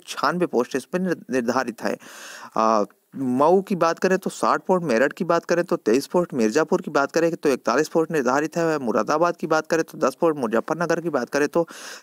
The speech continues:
चौदह पोस्ट, पीलीभीत की बात करें तो उनहत्तर पोस्ट और लगभग प्रतापगढ़ की बात करें तो एक सौ अस्सी पोस्ट।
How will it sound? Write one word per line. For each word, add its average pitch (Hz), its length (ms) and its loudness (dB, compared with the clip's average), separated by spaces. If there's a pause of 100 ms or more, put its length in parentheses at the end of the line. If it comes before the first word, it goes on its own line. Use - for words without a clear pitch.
चौदह 135 320 4
पोस्ट, 185 240 0
पीलीभीत 120 400 2
की - 120 -6
बात 156 200 0
करें 165 200 0
तो 156 120 0
उनहत्तर 117 340 0
पोस्ट 175 340 0
और 117 120 4
लगभग 143 300 0 (520)
प्रतापगढ़ 180 460 0
की 147 120 -10
बात 131 180 2
करें 147 160 0
तो - 120 -2
एक 143 100 0
सौ 127 120 -2
अस्सी 117 200 -2
पोस्ट। 107 260 0